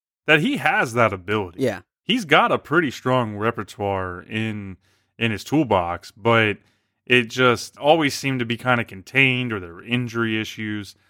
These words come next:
Speaker 1: So I do like seeing Brody Lee here get a little bit more out on his own.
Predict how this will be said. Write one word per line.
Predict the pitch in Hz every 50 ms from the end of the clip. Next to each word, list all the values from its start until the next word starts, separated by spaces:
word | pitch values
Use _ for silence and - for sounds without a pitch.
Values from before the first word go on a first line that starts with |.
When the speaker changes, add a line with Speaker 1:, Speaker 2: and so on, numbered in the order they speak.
| _ _
Speaker 1:
So | _ - 147
I | 151 175 202
do | 190 254 302 294
like | 220 185 170 139 -
seeing | - - 131 131 127 123 117
Brody | 104 113 113 110 107 104
Lee | 101 101 104 104
here | 98 98 107 104 101 101 98 95 92 - _ _ _ _ _ _
get | 143 147
a | 143
little | 135 135 131 131
bit | 117 117 117
more | 117 113 113 113
out | 110 107 107
on | 107 104 98
his | 95 92 90
own. | 101 104 104 104 101 101 98